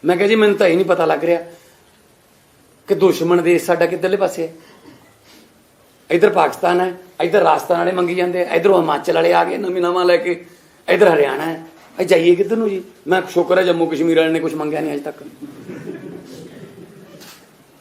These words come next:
ਮੈਂ ਕਿਹਾ ਜੀ, ਜੇ ਸਾਡੇ ਕੋਲੇ ਤੇਲ ਤੇ ਕੋਲਾ ਹੁੰਦੇ ਨਾ ਸਾਡੀ ਧਰਤੀ 'ਚ, ਤੁਸੀਂ ਤਾਂ ਵੀ ਮੰਗਣਾ ਸੀ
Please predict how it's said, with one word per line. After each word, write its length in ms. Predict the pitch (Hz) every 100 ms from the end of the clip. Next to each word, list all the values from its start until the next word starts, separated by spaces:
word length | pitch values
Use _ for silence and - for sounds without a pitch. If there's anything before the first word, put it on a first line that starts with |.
| -
ਮੈਂ 100 | 175
ਕਿਹਾ 100 | 220
ਜੀ, 60 | 214
ਜੇ 160 | 220
ਸਾਡੇ 340 | 214 190 196 202
ਕੋਲੇ 240 | 208 220
ਤੇਲ 480 | 214 214 196 196 196
ਤੇ 140 | 214
ਕੋਲਾ 340 | - 196 190 208
ਹੁੰਦੇ 260 | 180 175
ਨਾ 80 | 233
ਸਾਡੀ 200 | 214 190
ਧਰਤੀ 300 | 220 214 151
'ਚ, 80 | 147
ਤੁਸੀਂ 420 | - - - 208
ਤਾਂ 140 | 208
ਵੀ 80 | 220
ਮੰਗਣਾ 260 | 247 196 165
ਸੀ 160 | 139